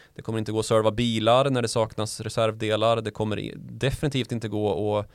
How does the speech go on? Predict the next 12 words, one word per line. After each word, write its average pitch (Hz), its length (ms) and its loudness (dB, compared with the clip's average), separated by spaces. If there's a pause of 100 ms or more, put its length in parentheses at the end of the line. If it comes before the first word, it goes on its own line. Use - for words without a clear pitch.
(300)
att 104 120 -4
hålla 101 360 2
flygverksamhet 104 1400 -2
uppe. 117 240 -2
Det 101 80 0
har 120 100 2
vi 123 60 0
redan 113 260 0
sett - 220 -6
problem 104 360 -4
med, 104 160 -2
att - 320 -12